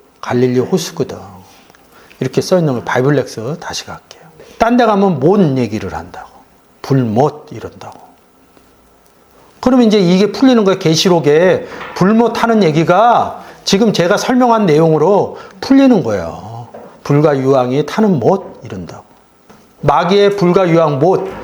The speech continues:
사망과 음부의 불못, 불못에 던지우리라 이런다고요. 예수 없다, 구원 못 받았다 이런 뜻이에요. 게네사렛 호숫가도 뭐예요? 구원 못 받은 상태를 얘기해 주는 거예요.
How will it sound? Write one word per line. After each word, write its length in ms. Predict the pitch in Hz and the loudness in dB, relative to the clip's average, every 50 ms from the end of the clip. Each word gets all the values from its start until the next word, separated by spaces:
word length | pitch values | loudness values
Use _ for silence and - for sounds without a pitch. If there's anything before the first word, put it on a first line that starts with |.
| - - | -16 -12
사망과 800 | - - - 220 220 214 214 202 196 190 175 196 190 185 165 143 | -10 -4 -2 0 2 2 2 2 0 0 2 2 2 2 2 2
음부의 340 | 151 156 151 156 156 156 156 | 2 2 2 2 2 2 0
불못, 760 | - 139 135 143 147 180 208 175 - - - - - - - | 0 -2 0 2 2 2 2 0 -2 -6 -12 -18 -20 -20 -8
불못에 460 | - 147 156 170 175 180 175 156 160 151 | -2 0 2 2 2 2 0 0 0 0
던지우리라 720 | 131 117 131 131 120 123 120 110 104 104 101 95 101 101 | 0 -2 -2 -2 -2 -4 -4 -4 -6 -8 -8 -8 -6 -8
이런다고요. 640 | 98 85 90 90 90 87 90 - - - - - - - - _ - - _ _ _ _ _ _ _ _ _ _ _ _ _ _ _ - - - - - - - - - - | -8 -10 -12 -14 -14 -16 -20 -20 -20 -20 -20 -20 -20 -20 -20 _ -20 -20 _ _ _ _ _ _ _ _ _ _ _ _ _ _ _ -20 -20 -20 -20 -20 -20 -20 -8 -2 0
예수 240 | 151 180 - - 202 | 0 0 0 0 -2
없다, 380 | 143 - - - 180 196 196 196 | -2 -2 -2 -2 0 0 -2 -2
구원 260 | - 160 165 185 180 | -2 0 0 2 2
못 160 | 151 127 - | 0 0 -2
받았다 380 | 165 156 - 151 - - 170 170 | -2 -2 -2 -4 -6 -4 -2 -2
이런 280 | 151 120 110 110 110 - | -2 -2 -4 -8 -8 -10
뜻이에요. 420 | - - - - - 139 113 - - - - - - - - - - - - - - - _ - | -10 -10 -10 -8 -8 -8 -8 -6 -8 -10 -10 -10 -12 -16 -18 -20 -20 -20 -20 -20 -20 -20 _ -2
게네사렛 800 | - 170 180 202 202 190 160 196 190 180 185 180 170 175 - - - - - - - _ - - | 0 2 2 2 2 2 2 2 2 2 2 0 0 -4 -10 -16 -20 -20 -20 -20 -20 _ -4 -2
호숫가도 540 | 247 247 247 - - - 214 180 160 202 190 | 0 0 0 -4 -2 -2 -2 0 0 0 0
뭐예요? 340 | 135 127 143 170 208 214 - | 0 0 2 2 0 -2 -2
구원 300 | - 175 190 202 185 151 | -2 0 0 0 0 -2
못 120 | 131 - | -4 -2
받은 280 | - 175 170 170 160 143 | -2 -2 -2 -2 -2 -2
상태를 440 | 156 151 135 - - 135 123 113 | -2 -4 -4 -4 -4 -4 -4 -4
얘기해 300 | 95 85 - - 98 90 | -4 -6 -8 -10 -12 -12
주는 180 | - - - - | -12 -14 -16 -16
거예요. 140 | - - | -16 -16